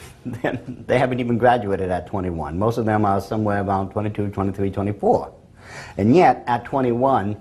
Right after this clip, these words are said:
Doctor Adam Weishaupt was given the chair of the professorship. That's how much of a genius, and I do mean genius by every, um, meaning of the word,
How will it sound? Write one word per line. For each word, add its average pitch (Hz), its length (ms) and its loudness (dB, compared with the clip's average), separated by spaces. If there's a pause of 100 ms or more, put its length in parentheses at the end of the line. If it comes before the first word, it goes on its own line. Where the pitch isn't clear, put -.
(380)
Doctor 139 480 6
Adam 113 360 0
Weishaupt 117 760 2
was 95 280 -4
given 113 340 2
the 104 100 0
chair 101 240 -4
of 98 100 -4
the 98 80 -8
professorship. - 640 -8 (100)
That's 131 420 4 (200)
how 123 440 4
much 113 680 0 (500)
of - 140 2
a 87 80 -4 (200)
genius, 135 800 0
and 92 140 -4
I 95 80 0
do 85 200 0
mean 131 320 2
genius 101 380 -2
by 90 400 -2
every, 110 360 0 (300)
um, 95 500 0 (720)
meaning 107 300 2
of 95 100 0
the 95 60 -2
word, 92 380 0